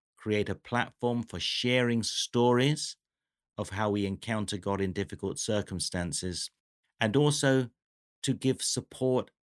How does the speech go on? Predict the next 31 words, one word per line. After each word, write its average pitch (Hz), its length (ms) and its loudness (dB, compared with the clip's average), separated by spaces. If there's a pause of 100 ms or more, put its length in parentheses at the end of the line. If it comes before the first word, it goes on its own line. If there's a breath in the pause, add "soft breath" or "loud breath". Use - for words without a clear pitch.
(180)
prayer, 117 360 2
and 110 100 0
encouragement 101 1040 -6 (260)
to 98 100 -6
those 101 600 -2 (520)
whose 107 240 -2
lives 92 640 -4 (280)
are 92 80 -4
difficult 85 720 -10 (500)
and 95 140 -2
where 90 200 -2
they 87 140 -6
struggle. 78 520 -8 (580)
And 101 140 2
you 101 40 0
can 104 200 2
write 110 240 2
to - 100 -4
me, 98 160 2
micah 110 440 2
at 101 260 -4 (100)
E 117 240 2
D 104 240 0
W 95 400 -2
J 101 340 0
dot 95 320 -6
org, 87 400 0 (520)
with 98 260 2 (340)
anything 123 460 0
you 104 140 0
like. 92 480 -2